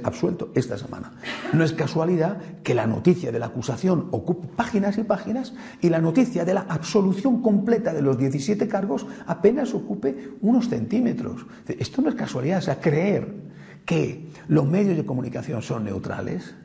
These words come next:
y que los medios de comunicación afrontan el hecho religioso católico, lo afrontan con, con objetividad, es, es una ingenuidad suicida, ¿eh? Los medios de comunicación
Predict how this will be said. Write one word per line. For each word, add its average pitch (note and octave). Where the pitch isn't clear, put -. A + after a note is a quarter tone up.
y C#3
que D3+
los D3+
medios G3
de F3
comunicación C3+
afrontan D#3+
el D#3
hecho A#3
religioso C3
católico, A#2+
lo B2
afrontan A#2+
con, -
con -
objetividad, B2
es, -
es -
una F2+
ingenuidad F#2
suicida, -
¿eh? -
Los -
medios A#2
de E2
comunicación -